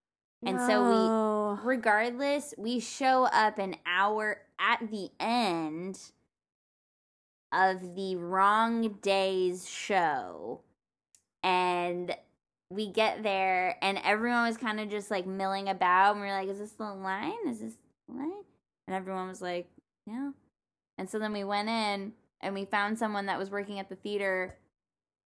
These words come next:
Speaker 1: and, um, 'cause it looked like people were leaving, and we were like, "Wait a minute." And so we found a guy, and we were like, "Is this show, what's going on?"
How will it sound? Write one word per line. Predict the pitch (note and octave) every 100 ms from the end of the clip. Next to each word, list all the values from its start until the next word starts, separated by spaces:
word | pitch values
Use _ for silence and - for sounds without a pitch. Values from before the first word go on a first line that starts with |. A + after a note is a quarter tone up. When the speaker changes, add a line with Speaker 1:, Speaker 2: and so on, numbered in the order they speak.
| _ _
Speaker 1:
and, | F#3+ G3 F#3+
um, | F#3 F#3 F3+ F3 F3 -
'cause | A#3+ A3+
it | A3+
looked | F#3 G3 A3 G#3 - - -
like | F3 G3 F3+
people | - F#3 F#3 F3
were | E3+ D#3
leaving, | D3+ D3+ B2+ G2+ G2 A2 F#2+ -
and | F#3
we | F#3
were | F3 E3+
like, | D#3 D3 C#3
"Wait | F3 E3 D3+ C3+
a | C3
minute." | C3+ C#3 C#3 B2 A#2+ -
And | F3 F3
so | F3+
we | F3
found | E3+ F#3 F#3
a | F3
guy, | F3 F3 F3 E3 E3 G3+ _ _ _ _ _ _ _ _ _ _ -
and | G3+
we |
were | G#3 G#3
like, | G3+ G3
"Is | - A3 A3
this | C#4+ C4+
show, | - - A3 A#3 C4+ C#4+ C#4+ C#4+ - - _ _ _ _ _ _ _
what's | B3+ B3+
going | E4+ E4 E4+
on?" | B4+ A#3 G3 F#3+